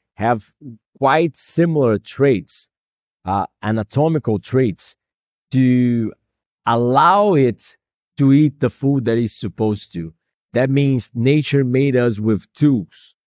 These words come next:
tools in our anatomy, tools in our biochemistry and physiology to determine our, our natural food. For, for example, if anatomy follows physiology,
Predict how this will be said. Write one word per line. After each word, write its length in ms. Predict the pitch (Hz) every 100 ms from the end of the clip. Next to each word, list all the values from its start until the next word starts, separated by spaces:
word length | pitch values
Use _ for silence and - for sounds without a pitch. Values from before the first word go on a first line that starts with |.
| _ _ _ -
tools 360 | 151 156 120 107
in 160 | 110
our 140 | 101 92
anatomy, 720 | 92 104 139 151 147 147 135
tools 360 | - 131 120 110
in 140 | 104
our 160 | 98 90
biochemistry 920 | 101 98 90 127 139 131 - 123 107
and 140 | 98
physiology 880 | - 104 92 110 143 131 107 107 101 _ _ _ -
to 120 | 127
determine 640 | 123 113 131 131 120 113 -
our, 400 | 92 104 98 85 _ _ _ _ _ _ _ _ -
our 200 | 95 101
natural 440 | 107 117 - 104 90
food. 340 | - 98 85 _ _ _ _ -
For, 280 | 110 107 98 _
for 160 | 113
example, 520 | 107 107 98 98 87 -
if 260 | 104 - _ _ _ _ _ _ _ _ -
anatomy 580 | 104 143 180 175 175 170
follows 640 | - 151 151 147 135 -
physiology, 880 | - 139 120 107 95 90 76 73 69